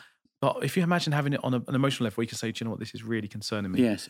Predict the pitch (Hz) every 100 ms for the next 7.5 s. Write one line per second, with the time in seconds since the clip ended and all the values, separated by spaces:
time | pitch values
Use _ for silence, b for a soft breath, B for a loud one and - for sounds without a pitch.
0 | - 156 165 196 190 - 185 160 - 127
1 | - - 175 - 131 113 127 123 98 90
2 | 117 117 120 131 - - 117 107 - 110
3 | - 90 - - 101 90 - 95 90 -
4 | - _ _ - 104 104 107 - 127 117
5 | 113 143 135 117 104 113 110 110 - -
6 | - 120 - - 127 120 110 101 113 101
7 | 98 95 92 -